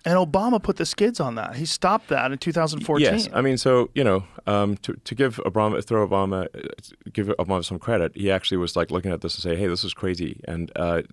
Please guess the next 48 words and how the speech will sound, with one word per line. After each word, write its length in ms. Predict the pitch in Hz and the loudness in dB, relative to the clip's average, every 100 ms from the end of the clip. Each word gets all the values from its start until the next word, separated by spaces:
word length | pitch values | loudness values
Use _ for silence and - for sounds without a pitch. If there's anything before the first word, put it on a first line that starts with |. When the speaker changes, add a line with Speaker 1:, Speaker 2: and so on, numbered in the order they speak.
| - | -8
Speaker 2:
and 100 | 82 | -6
we, 100 | 85 | -6
we 160 | 76 87 | -6 -6
need, 180 | 80 | -6
we, 140 | - 85 90 | -8 -6 -4
and 140 | 92 | -4
he, 220 | 85 104 - | -2 -4 -4
so 160 | - 85 | -6 -2
he, 200 | 90 104 | -2 -2
he 160 | 95 104 - - | -4 -6 -4 -4
actually 260 | 92 - | -4 -4
did 200 | 80 196 | 0 0
s-, 120 | - - _ _ - | -2 -8 _ _ -8
uh, 180 | - - - _ | -6 -6 -12 _
stop 380 | - 101 104 - | -4 -2 -2 -2
the, 360 | 87 85 82 - | -2 0 -2 -6
the, 140 | - - | -10 -10
the 60 | - | -10
s-, 160 | - - | -12 -6
like, 200 | 87 - - - | -6 -6 -6 -2
like, 180 | 107 - - - - _ - - - | -2 -4 -20 -18 -18 _ -20 -12 -8
the, 80 | |
the 180 | 110 104 | -6 -6
so-called 400 | - 113 107 85 | -2 0 0 -2
ga-, 160 | 107 - | -2 -2
gain 200 | 127 156 | 0 0
of 80 | 156 | 0
function, 260 | 131 - - | -2 -4 -4
again, 280 | 87 95 78 | -2 -2 -2
a 80 | - | -2
propaganda 560 | 117 110 104 104 92 | -2 -2 -4 -2 -2
word, 300 | 80 76 78 _ _ _ _ | -2 -4 -8 _ _ _ _
uh, 160 | 95 90 | -2 -2
g-, 60 | - - | -4 -12
because 260 | 101 107 92 | -6 -4 -2
what 140 | 110 | 0
is 120 | 160 156 | 0 -2
the 100 | 110 | -6
function 480 | - 110 127 98 | -4 -4 -2 -2
they're 80 | 90 | -2
talking 300 | - 113 113 | -2 -2 -2
about? 240 | 80 - - _ - | -2 -4 -6 _ -4
Death. 460 | 98 69 - - - _ _ _ - | -4 -4 -10 -16 -20 _ _ _ -10
<laughs> 400 | - - - 135 | -6 -2 0 4
Speaker 1:
Right, 400 | 147 - 135 135 | 4 4 0 0
Speaker 2:
Okay. 500 | 139 - 147 120 117 110 | 2 2 4 2 0 0
Speaker 1:
right, 300 | 117 - - 117 - | 0 -2 -4 -6 -2
right. 260 | 131 127 | 2 2